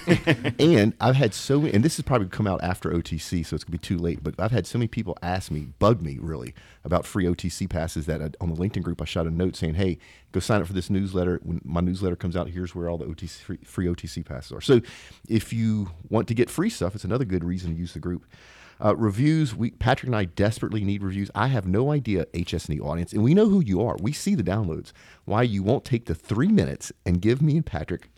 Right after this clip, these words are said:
Speaker 2: a review.
Speaker 1: I think there's a problem.
Speaker 2: Yeah?
Speaker 1: I think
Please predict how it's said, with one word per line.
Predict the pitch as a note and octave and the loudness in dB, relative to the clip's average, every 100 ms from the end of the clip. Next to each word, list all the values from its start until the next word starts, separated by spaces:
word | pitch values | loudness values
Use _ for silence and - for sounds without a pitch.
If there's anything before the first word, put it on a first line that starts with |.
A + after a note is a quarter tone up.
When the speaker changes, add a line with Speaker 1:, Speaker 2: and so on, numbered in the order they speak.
| - | -10
Speaker 2:
a | G#2 | -4
review. | B2 D#3 - - _ _ - | -2 -4 -6 -16 _ _ 0
Speaker 1:
I | A#2+ | 2
think | B2+ D#3 | 4 0
there's | D3 | 0
a | C3+ | -2
problem. | B2+ C3+ G#2+ F2+ - _ - | -4 -2 -4 -6 -10 _ -6
Speaker 2:
Yeah? | F#2+ B2+ - | -2 -2 -2
Speaker 1:
I | A2+ | -2
think | A2 - B2+ - | -2 -2 -2 -2